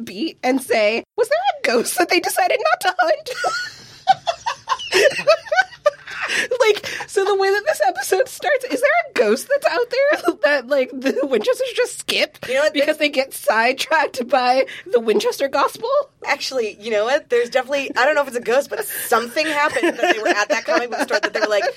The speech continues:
Speaker 2: "You know what? This is suddenly not important anymore." <laughs>
Speaker 1: I was watching it this time and I was like, "You know what? They're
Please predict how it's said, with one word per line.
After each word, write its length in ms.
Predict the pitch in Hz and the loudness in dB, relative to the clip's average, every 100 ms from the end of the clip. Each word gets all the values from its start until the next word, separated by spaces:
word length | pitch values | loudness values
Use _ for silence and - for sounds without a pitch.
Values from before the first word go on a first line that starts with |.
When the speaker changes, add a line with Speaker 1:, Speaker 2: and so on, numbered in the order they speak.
| - - | -10 -8
Speaker 2:
"You 100 | 220 | -4
know 100 | 247 | 0
what? 160 | 269 | 0
This 160 | 247 233 | -2 -8
is 120 | 214 | -6
suddenly 460 | - 214 214 208 208 | 0 0 2 0 0
not 200 | 185 185 | -4 -4
important 380 | 185 349 392 - | -4 0 2 2
anymore." 640 | 254 277 247 247 311 330 | 0 0 0 0 2 2
<laughs> 100 | 302 320 359 370 571 494 587 - 554 622 440 - 370 - 370 - - - - - - - 349 349 | 2 2 2 0 0 0 0 0 -2 -2 -4 -4 -8 -6 -10 -8 -6 -8 -10 -12 -6 -6 -4 -4
Speaker 1:
I 140 | 311 311 | 0 0
was 180 | 349 302 | 0 2
watching 340 | 269 240 320 | 0 2 0
it 80 | 302 | 0
this 100 | 587 | 0
time 160 | 571 | 2
and 80 | 508 | 2
I 20 | |
was 80 | 240 | 2
like, 180 | 523 523 | 0 0
"You 220 | 523 807 | -4 -2
know 100 | 719 622 | 0 2
what? 320 | 440 539 381 | 2 0 0
They're 100 | 480 | 0